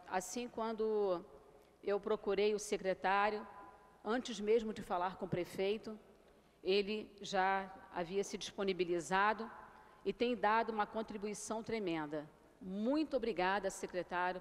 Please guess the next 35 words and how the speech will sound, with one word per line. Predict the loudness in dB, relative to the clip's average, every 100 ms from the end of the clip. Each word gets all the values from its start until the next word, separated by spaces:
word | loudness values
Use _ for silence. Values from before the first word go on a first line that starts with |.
| -8
por | -8
tudo | -6 -6
que | -6
o | -10
senhor | -8 -6 -4
tem | -6
feito, | -6 -2 -2 -2
tem | -6 -4
realizado. | -2 -2 -2 0 2 2 2 -4 -10 -16 -16 -16 -10 -6
A |
Secretaria | -4 -2 2 2 2
Municipal | -2 -4 -6 0 0
de | 0
Saúde | -4 -2 0 0 -4 -4
tem | -6
tido | -6 -6 -6
um | -4
ganho | -2 -2 -2
tremendo | -4 -2 -2 -2 -2 -6 -12 -6
com |
a | -4
sua | -4 -4 -4
gestão. | -4 -6 -2 0 0 -4 -10 -20 -20 -20 -4
E | 2
eu | 4
aqui | 4 0 -4 -4 -6
estendo | -10 -4 -4 -4
meus | -6
cumprimentos | -8 -6 -4 0 -2 -2 -6
em |
nome | -4 -4
de | -6
todos | -2 -2 -2 -6
os | -8
pais, | 2 4 4 2 -2 -8 -10